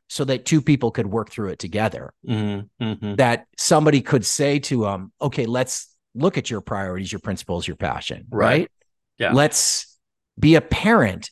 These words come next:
Speaker 1: and work with a child. Let's
Speaker 2: Right.
Speaker 1: be a boss and work with the staff people.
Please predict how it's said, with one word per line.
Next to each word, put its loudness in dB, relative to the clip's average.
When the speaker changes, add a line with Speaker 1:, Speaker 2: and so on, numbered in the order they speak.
Speaker 1:
and 2
work 2
with 0
a -2
child. -2
Let's -2
Speaker 2:
Right. 2
Speaker 1:
be 2
a -2
boss 2
and -2
work 0
with 0
the -8
staff -2
people. -6